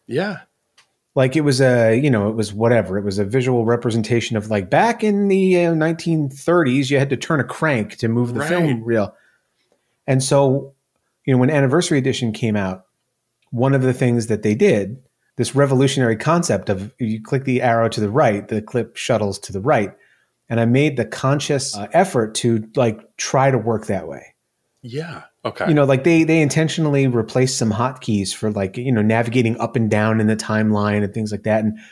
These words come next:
Speaker 2: every flame artist I knew, like, spent, like, the first time they fired up Anniversary Edition remapping all the hotkeys so it worked the way that they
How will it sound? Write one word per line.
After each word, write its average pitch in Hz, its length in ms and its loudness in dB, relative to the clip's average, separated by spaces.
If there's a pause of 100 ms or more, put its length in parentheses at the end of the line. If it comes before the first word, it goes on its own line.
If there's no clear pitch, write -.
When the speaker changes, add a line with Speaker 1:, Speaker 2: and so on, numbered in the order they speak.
(240)
Speaker 2:
every 208 280 4
flame 196 300 2
artist 185 260 2
I 160 60 0
knew, 160 220 2
like, 110 260 0
spent, 127 320 -2
like, 110 200 -2
the 110 100 -4
first 135 400 -4
time 135 240 0
they 113 100 2
fired 151 460 2
up 165 100 0
Anniversary 160 460 0
Edition 113 240 -2
remapping 143 760 0
all 139 140 2
the 131 80 0
hotkeys 120 460 -2
so 110 120 -4
it 98 180 -6
worked 135 360 -4
the 95 100 -6
way 117 460 0
that 113 240 -4
they 127 600 2